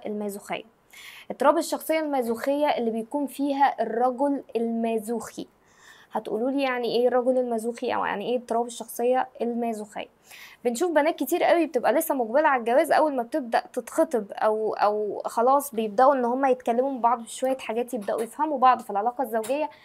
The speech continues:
بيبدأ هو هنا بعض الكلمات بنفهم منها ان الشخص ده مازوخي ولا لا. "انا عايزك انت الملكة، انت اللي تسيطري عليا، انت اللي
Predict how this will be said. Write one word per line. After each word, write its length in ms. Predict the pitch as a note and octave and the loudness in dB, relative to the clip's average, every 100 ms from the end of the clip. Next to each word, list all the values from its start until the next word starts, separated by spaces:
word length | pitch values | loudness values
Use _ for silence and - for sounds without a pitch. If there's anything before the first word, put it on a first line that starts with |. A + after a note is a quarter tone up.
| - - - - | -20 -20 -18 -8
بيبدأ 340 | B3 C#4 C4 - | -2 0 4 2
هو 300 | C4 D4 C#4+ | 4 4 4
هنا 460 | C4 B3 C#4 C#4 | 2 0 -4 -4
بعض 320 | B3+ B3+ C#4+ C4 | 0 4 6 4
الكلمات 540 | - B3 A#3 A#3 C4 | 0 0 0 0 -2
بنفهم 480 | A3+ A3+ C4+ C4+ B3+ | -2 -4 -4 -4 -2
منها 260 | B3+ B3+ | -2 -4
ان 80 | A3+ | -6
الشخص 340 | A3 - A3+ A#3 | -8 -12 -10 -4
ده 100 | B3 | -4
مازوخي 420 | A#3+ A#3 A#3 A#3 | -4 -6 -4 -4
ولا 160 | G#3+ G3+ | -2 0
لا. 160 | B3+ - - - - | -2 -4 -20 -16 -2
"انا 120 | B3 B3+ | 0 2
عايزك 380 | C#4 B3+ B3 | 2 0 -4
انت 240 | - B3 C4 | -4 -4 -4
الملكة، 480 | A#3+ A3+ A3 B3+ C4+ _ _ _ - | -2 -2 -2 -6 -10 _ _ _ -8
انت 140 | B3+ | -2
اللي 120 | C4+ A#3+ | -2 -2
تسيطري 500 | - A3 A#3 C4 B3+ | -2 -2 0 0 2
عليا، 460 | A3+ G#3+ A3 A#3+ - _ _ _ - | 4 2 2 -4 -10 _ _ _ -2
انت 240 | C#4 C#4+ | -2 0
اللي 420 | C#4 C4 A#3+ - | 0 2 0 -2